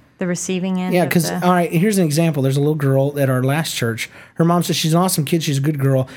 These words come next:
Speaker 2: but she's real quiet, and she seems to always be drawn to someone that's mean to her. She
Speaker 1: Mm-hmm.
Speaker 2: wants to befriend them. And, and in many ways, right off the top of my head, it makes me sound, it, it reminds me of what you said about s-, there's always a girl that wants to marry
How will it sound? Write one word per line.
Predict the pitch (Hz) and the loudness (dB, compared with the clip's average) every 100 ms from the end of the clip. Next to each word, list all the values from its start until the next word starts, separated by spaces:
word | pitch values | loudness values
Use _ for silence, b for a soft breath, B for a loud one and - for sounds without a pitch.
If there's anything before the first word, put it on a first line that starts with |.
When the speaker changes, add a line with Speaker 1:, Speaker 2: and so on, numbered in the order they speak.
| B | B
Speaker 2:
but | - | -4
she's | 147 139 | -2 0
real | 135 220 | 2 0
quiet, | - 151 131 135 - | 0 -2 -2 -2 -2
and | 135 | -2
she | - | -2
seems | 131 214 240 | -2 0 0
to | - | 0
always | - 170 240 233 | 0 0 2 0
be | - 226 | 0 -2
drawn | 175 139 127 | 2 2 2
to | 160 | 0
someone | - - 147 131 143 | 0 0 2 2 0
that's | 170 175 | 0 2
mean | 180 262 302 | 2 4 2
to | 170 | 2
her. | 92 - - - 196 | -2 -8 -14 -6 -2
She | 202 | 2
Speaker 1:
Mm-hmm. | 190 | 4
Speaker 2:
wants | 180 208 - | 2 2 0
to | 196 | 0
befriend | 185 - 233 262 269 | 0 0 -2 0 2
them. | 151 127 147 139 B B B B | 0 0 -2 -4 B B B B
And, | 175 180 | 0 2
and | 190 | 2
in | 190 180 | 4 4
many | 196 320 | 4 4
ways, | 185 151 151 | 2 2 2
right | 170 | 2
off | 175 165 | 0 0
the | |
top | 175 | 0
of | 160 | 2
my | 147 | 0
head, | 220 | 0
it | 190 | 2
makes | 151 160 - | 0 0 -2
me | 151 139 | -2 -2
sound, | - 160 160 170 | 0 0 0 -2
it, | 165 - | -4 0
it | 156 | 0
reminds | 151 160 156 | 2 2 2
me | 156 | 0
of | |
what | 143 139 | 0 -2
you | |
said | - 156 | -2 0
about | 147 143 | 0 -2
s-, | - | -4
there's | - 143 | -2 -2
always | - 165 180 190 | 0 2 4 4
a | 165 | 2
girl | 147 156 | 2 2
that | 143 135 | 2 0
wants | 143 135 | -2 -2
to | 143 | 0
marry | 135 139 135 131 | 2 2 2 0